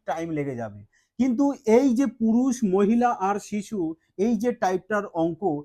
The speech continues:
এই টাইপটার অঙ্ক only তিন সেকেন্ডের মধ্যে তোমাদেরকে সলভ করিয়ে দেব, এটুক তোমাদের কাছে গ্যারান্টি থাকলো। Just তোমরা ভিডিওটি প্রথম থেকে লাস্ট পর্যন্ত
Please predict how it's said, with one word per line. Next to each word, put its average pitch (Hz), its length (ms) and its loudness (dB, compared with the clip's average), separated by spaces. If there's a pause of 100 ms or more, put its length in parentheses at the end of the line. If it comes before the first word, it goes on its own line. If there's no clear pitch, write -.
(240)
এই 233 100 4 (120)
টাইপটার 175 440 -2
অঙ্ক 202 140 -8 (540)
only 254 320 4 (200)
তিন 240 180 4 (220)
সেকেন্ডের 302 580 8
মধ্যে 254 260 8 (120)
তোমাদেরকে 202 420 0 (100)
সলভ 175 260 2
করিয়ে 165 260 -4
দেব, 139 140 -6 (460)
এটুক 226 220 -2 (120)
তোমাদের 185 360 2
কাছে 175 180 -4 (180)
গ্যারান্টি 185 420 2
থাকলো। 156 260 -4 (380)
Just 247 320 6
তোমরা 233 220 6 (140)
ভিডিওটি 220 400 2 (300)
প্রথম 277 260 8 (140)
থেকে 247 200 -2 (580)
লাস্ট 240 260 0 (100)
পর্যন্ত 185 440 -2